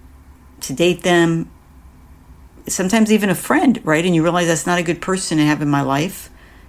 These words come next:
and you decide to leave, that person could take it as rejection if they're very sensitive, right? Or you could feel rejected. So, you know, but being rejected is a part of life. It's one of those things we have to work on accepting,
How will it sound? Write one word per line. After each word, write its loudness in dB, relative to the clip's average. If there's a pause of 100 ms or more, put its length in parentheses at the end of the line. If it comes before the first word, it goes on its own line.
and 4
you 6
decide 0
to -6
leave, 0
that -2
person -2
could -2
take 0
it -4
as -2
rejection -6
if -4
they're -6
very -6
sensitive, -10
right? -6
Or -4
you 0
could 0
feel -2
rejected. -4
So, 0 (580)
you 2
know, 4
but 2
being 6
rejected 2
is 0
a 0
part -2
of -4
life. -4
It's -10
one 0
of 0
those -4
things 0
we -2
have -6
to -6
work -4
on -4
accepting, -4